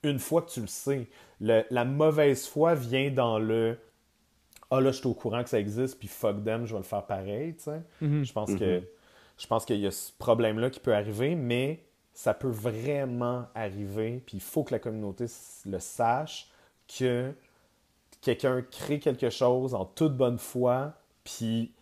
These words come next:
Speaker 1: juste naturellement, les idées qui lui viennent, puis en brainstormant avec d'autres personnes, avec lui-même, en faisant ses recherches, et en tombant pas sur cette autre chose-là. De ju-, puis je connais des créateurs, je connais des personnes qui créent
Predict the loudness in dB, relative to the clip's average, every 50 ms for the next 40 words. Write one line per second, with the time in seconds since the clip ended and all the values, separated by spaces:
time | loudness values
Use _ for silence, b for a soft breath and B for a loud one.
0 | -10 -8 -6 -2 0 0 0 -2 -4 -6 -4 -2 0 2 0 0 0 -4 -6 -2
1 | -2 0 2 2 2 2 0 0 0 0 0 0 0 -2 -2 -4 -6 -6 -6 -4
2 | -2 0 0 0 0 -2 -8 -8 -6 -6 -6 -6 -6 -6 -4 -4 -2 -2 -4 -4
3 | -4 -4 -4 -2 -2 -2 -4 -4 -4 -4 -4 -4 -2 -2 -2 -2 -2 B B B
4 | B B -8 -6 -6 -4 -2 0 -2 0 0 -2 -2 -2 -2 -4 -4 -2 -2 -2
5 | -4 -4 -4 -6 -6 -8 -6 -4 -2 -2 -2 -2 -2 -4 -4 -6 -4 -4 -4 -2
6 | -4 -4 -6 -8 -12 -16 -12 -6 -2 -2 0 2 0 0 0 0 0 0 0 0
7 | -2 -8 -18 B B B B B B B -2 -2 0 0 2 2 4 4 4 4
8 | 2 2 2 2 0 2 0 -4 -6 -4 -4 -4 -2 -2 -4 -6 -6 -4 -4 -4
9 | -4 -4 -4 0 0 0 0 0 -4 b b b b b b b b b -18 -14
10 | -8 -4 -2 0 0 0 -2 -4 -6 -6 -6 -6 -4 0 4 4 4 4 2 0
11 | -2 -2 -2 0 0 2 2 2 2 2 2 -2 -2 -2 -2 -2 -2 -2 -2 -2
12 | -2 -4 -4 -4 -8 -12 -14 -6 -2 0 2 2 0 -2 -6